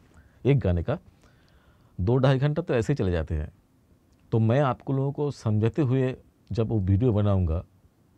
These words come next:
obviously वो तीन चार घंटे का तो होगा ही। अगर आपके पास उतना पैशन है, उतना टाइम है, तो you are most welcome to see this video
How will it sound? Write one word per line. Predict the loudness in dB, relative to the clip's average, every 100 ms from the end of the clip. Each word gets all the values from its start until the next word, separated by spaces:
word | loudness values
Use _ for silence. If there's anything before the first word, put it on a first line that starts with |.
| -6
obviously | -6 -4 -4 -4 -4
वो | -6
तीन | -4 -2 -2
चार | 0 0
घंटे | 0 0
का | -2
तो | 0
होगा | 2 4
ही। | 2 0 -6 _ _ -20 -10 -2
अगर | 0 0
आपके | -2 -4
पास | -2 -2
उतना | -2 -4 -2 -2 -4 _ _
पैशन | -2 0 0
है, | 2 2 2 0 -6 _ _ _ _ _
उतना | -8 -4 -4
टाइम | -2 -2 0
है, | 0 -2 -2 -8 _ _ _ _ -6
तो |
you | 0 0
are | 0
most | 0 -2 -2
welcome | -2 -2 -6
to | -4
see | -2
this | -2 0 -2
video | -2 0 -2